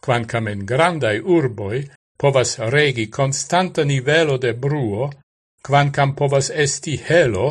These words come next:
dum ĉiu horo de la diurno, kaj kvankam la temperaturaj valoroj povas esti kelkajn gradojn pli varmaj, en la homoj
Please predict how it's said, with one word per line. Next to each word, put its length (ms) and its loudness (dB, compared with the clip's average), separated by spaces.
dum 280 0
ĉiu 460 0
horo 400 4
de 180 -2
la 140 0
diurno, 760 -4
kaj 200 4
kvankam 520 0
la 120 2
temperaturaj 960 0
valoroj 680 2
povas 320 0
esti 420 -4
kelkajn 560 -2
gradojn 680 2
pli 220 -4
varmaj, 640 0
en 200 -2
la 140 -4
homoj 560 4